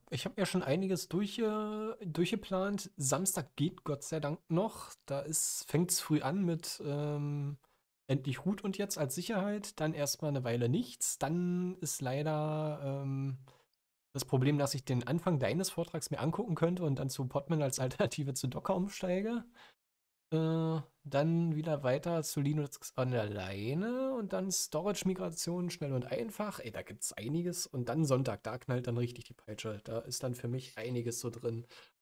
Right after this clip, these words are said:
How to build your own, äh, home, äh, Linux-Router. V P N mit WireGuard ist noch ganz interessant.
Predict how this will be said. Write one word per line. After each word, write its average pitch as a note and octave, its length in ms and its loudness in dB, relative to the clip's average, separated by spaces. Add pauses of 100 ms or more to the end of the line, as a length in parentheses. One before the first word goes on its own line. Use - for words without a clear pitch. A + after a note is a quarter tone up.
How D3 120 2
to D#3+ 120 2
build E3+ 280 6
your C#3 120 2
own, F3+ 360 2
äh, - 40 -6 (380)
home, G#3 600 -2
äh, - 20 -4
Linux-Router. A3 1080 -4
V D3+ 220 -4
P C#3+ 160 -2
N C#3 160 -2
mit B2+ 180 -4
WireGuard A3 560 -6
ist - 120 -12
noch F#3 140 -10
ganz F#3 240 -6
interessant. F#3 680 -6